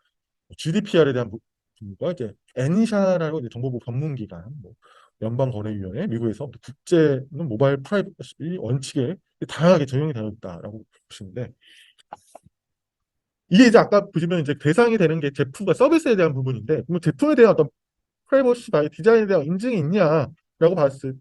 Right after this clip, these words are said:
때 국내는 아직, 어, 부재다, 어, 아직 적용된 부분이 없다라고 나와 있고요.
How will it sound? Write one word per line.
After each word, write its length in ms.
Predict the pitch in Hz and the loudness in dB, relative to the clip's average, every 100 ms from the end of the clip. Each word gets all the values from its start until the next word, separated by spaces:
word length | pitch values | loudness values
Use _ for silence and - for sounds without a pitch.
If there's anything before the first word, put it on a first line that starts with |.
| - | 6
때 260 | 240 285 277 _ _ | 8 8 2 _ _
국내는 440 | 180 220 254 233 | -2 2 4 4
아직, 480 | 151 147 196 233 277 - _ _ - | 2 -2 -4 -6 -6 -12 _ _ -16
어, 460 | 78 78 73 - - | -12 -12 -12 -14 -14
부재다, 580 | - 147 202 - 107 113 | -8 2 4 4 -2 -6
어, 180 | - - 147 | -8 -8 -8
아직 240 | 117 147 131 | -8 -8 -8
적용된 380 | 143 180 180 135 | -4 -4 -4 -6
부분이 220 | 127 151 | -8 -8
없다라고 680 | 98 _ 180 185 180 143 | -10 _ 6 8 6 4
나와 220 | 113 101 107 | -4 -8 -10
있고요. 400 | - 202 127 | -2 0 0